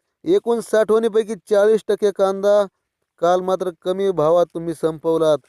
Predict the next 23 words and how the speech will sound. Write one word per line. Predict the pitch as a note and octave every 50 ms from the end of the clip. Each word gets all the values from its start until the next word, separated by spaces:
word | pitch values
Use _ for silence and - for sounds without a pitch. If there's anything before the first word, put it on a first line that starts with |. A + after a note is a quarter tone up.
| _ _ _ _ _ _ _ _ _
पुढेही | D3+ E3 E3 E3+ F#3 G#3 G#3 G3+ F#3 -
संपवा, | G3 F#3+ F#3 E3+ F#3 F#3+ F#3 F3+ E3 C#3+ _ _ _ _ _ _ _ -
पण | D3+ D#3
हळूहळू | C#3+ A#2+ B2+ D#3+ F#3 F#3 D#3+ D#3+ - E3
संपवा | D3 E3+ E3+ E3+ D3+ E3+ E3+ D#3+ D#3 D3+ - -
आणि | C3+ C3+ C3+
मोबदलाही | C#3 D3+ D#3 D#3 D#3+ E3 D#3 D#3 E3 D#3+ D#3+ D3
घ्या, | C3+ C#3+ D3 C#3+ C3+ B2 A#2+ _ _ _ _ -
कारण | C#3 C#3 D#3+ D#3+ D#3+
ते | D3 D#3+ D#3+
आपले | D3+ D3 C#3+ D#3+ D#3 - _ -
कष्ट | D3+ C#3+ - _ -
केलेले | D#3 - D#3 D#3 D3+ D3+ D3+
आहे | D3 C#3+
आपण. | C#3 C3+ - D3 C#3+ C3 B2 A2+ _ _ _ _ _ _ _ _ _ _
आपल्या | - B2 C#3 D3 E3 E3+ D#3 -
कष्टाचं | E3+ D#3 - - D#3+ D#3 - E3+ D3+ _ -
फळ | D3+ D#3+ D#3+
हे | C#3 D3+ D#3 D#3+ D#3 -
नेहमी | D#3+ D#3 D3+ D3+ D#3+ E3 D#3+ D#3
आपल्यालाच | D3 D3 D3+ - - D#3 D3 D#3+ E3+ F3 - -
मिळालं | D#3+ D#3+ D#3+ D#3+ D#3
पाहिजेत. | D3+ - D3+ D3 D3 C3+ D3 D3 C#3